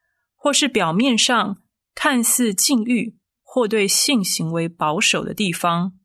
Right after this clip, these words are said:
实际上不见得性关系就很纯洁。有时候表面越禁欲，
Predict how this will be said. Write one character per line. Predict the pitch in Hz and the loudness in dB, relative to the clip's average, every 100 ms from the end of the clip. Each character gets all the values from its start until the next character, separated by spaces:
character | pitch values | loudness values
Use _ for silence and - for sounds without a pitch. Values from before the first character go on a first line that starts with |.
| _ _ _ _ _ _ _ | _ _ _ _ _ _ _
实 | - - 196 | 0 0 2
际 | 294 | 2
上 | 233 262 226 185 | 2 2 0 0
不 | 180 | -2
见 | 185 262 208 | 0 0 0
得 | 180 165 | 0 0
性 | 170 - 202 | 0 0 0
关 | 175 170 190 | 0 0 0
系 | - 175 175 | 0 0 0
就 | 196 | -2
很 | 165 165 - | -2 -4 -2
纯 | - - 156 | -2 0 0
洁。 | 185 - - 175 - _ _ _ _ _ _ | 0 0 -4 -6 -10 _ _ _ _ _ _
有 | 180 165 | -2 2
时 | - 185 | 2 0
候 | 175 247 190 | 0 0 0
表 | - 185 165 | 0 0 2
面 | 170 247 208 185 | 2 2 2 2
越 | 214 180 | 0 0
禁 | - 240 185 | 0 0 0
欲， | 214 - | -2 -4